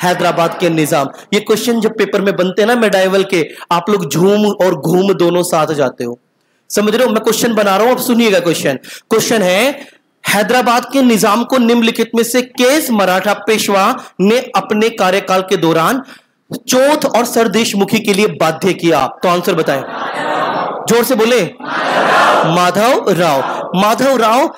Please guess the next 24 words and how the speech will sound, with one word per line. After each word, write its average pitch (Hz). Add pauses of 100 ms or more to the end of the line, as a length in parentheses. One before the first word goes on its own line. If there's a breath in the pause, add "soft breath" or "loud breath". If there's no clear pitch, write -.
(200 loud breath)
पेशवाओं 240
के 262
क्रम 220
में 208 (100)
निम्नलिखित 240
में 233
से 233
किसके 254
बाद 196
बनने 202
वाला 185
पेशवा 165
था? 143 (1160)
किसके 214
बाद? 240 (1000)
बालाजी 247
बाजीराव 220
एक 233
म-, 180 (100)
महान 190
या 233
महत्वपूर्ण 214
पेशवा 208
था, 202